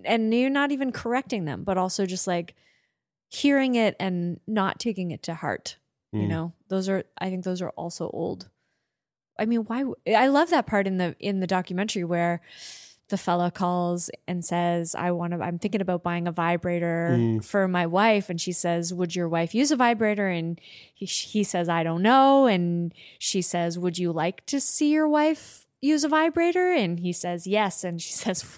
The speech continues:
Speaker 1: "Buy the vibrator."
Speaker 2: Then go and buy a vibrator.
Speaker 1: <laughs> Yeah.
Speaker 2: Yeah, yeah.
Speaker 1: Um, <clears throat> yeah, maybe,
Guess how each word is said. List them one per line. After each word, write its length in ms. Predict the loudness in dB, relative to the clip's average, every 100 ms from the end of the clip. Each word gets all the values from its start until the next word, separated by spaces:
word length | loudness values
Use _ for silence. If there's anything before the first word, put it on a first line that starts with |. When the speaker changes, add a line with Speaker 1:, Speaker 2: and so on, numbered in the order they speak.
| -10
Speaker 1:
"Buy 160 | -6 -4
the 100 | -2
vibrator." 280 | -2 2 2
Speaker 2:
Then 20 |
go 160 | 6 6
and 80 | 6
buy 160 | 6
a 40 | 6
vibrator. 520 | 4 2 4 4 4
Speaker 1:
<laughs> 0 |
Yeah. 240 | 4 4 4 -2 0
Speaker 2:
Yeah, 180 | 0 0 -6 -20 _ -4
yeah. 220 | 0 0
Speaker 1:
Um, 720 | -2 -4 -6 0 2 2 0 -6 _ _ _
<clears throat> 640 | _ _ _ _ _ _
yeah, 240 | 0 2 4
maybe, 520 | 2 2 2 2